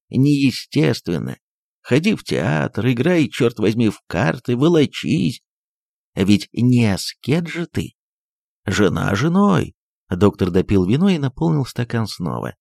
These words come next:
Я не считаю себя ни негодным, ни безнравственным, работаю, слава богу. Две больницы на руках, да пациенты, но ни в чём себе не отказываю.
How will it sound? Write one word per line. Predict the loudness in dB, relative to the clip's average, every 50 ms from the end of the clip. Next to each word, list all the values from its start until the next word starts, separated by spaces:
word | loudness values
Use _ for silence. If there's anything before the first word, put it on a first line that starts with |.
| _ _ _ _ _ _ _ _ _ _ _ _ _ _ _ _ _
Я | 2 4 4 6 6 6 6
не | 4 4 2
считаю | 2 0 -2 -2 0 2 2 2 2
себя | 0 0 0 0 2 2 2 2 0 0 -4 _
ни | 0 2 4 4
негодным, | 6 6 4 4 4 4 4 2 2 2 0 -2 -4 -2 0
ни | 2 2 4
безнравственным, | 4 4 4 2 2 0 0 0 0 -2 -4 -4 -2 -2 0 -2 -4 -6 -6 _
работаю, | -2 0 2 2 2 2 2 2 2 2 2 0 0
слава | 0 -2 -2 -2 -2 -2
богу. | -2 -2 -2 -4 -4 -8 -12 -14 _ _ _ _ -8
Две | -2 0 4 4 4
больницы | 4 4 4 2 2 0 0 -2 -2 -2 -2
на | 0 0
руках, | 0 0 0 0 -2 -2 -4 -6 _ _ _ _
да | -4 0 0 0
пациенты, | 2 0 -2 -2 -2 -6 -6 -4 -2 -2 -2 -2 -4 -4 -2 -2 0 0
но | 0 2 2 2 2 2 2
ни | 0 0 0 0
в | 0 -2
чём | -6 -6 -2 0 2 2 2 0 0
себе | -2 -2 -2 0 2 2 2 2
не | 0 0
отказываю. | -2 -2 -2 -4 -4 -4 -2 -2 -2 -2 -4 -4 -6 -6 -8 -8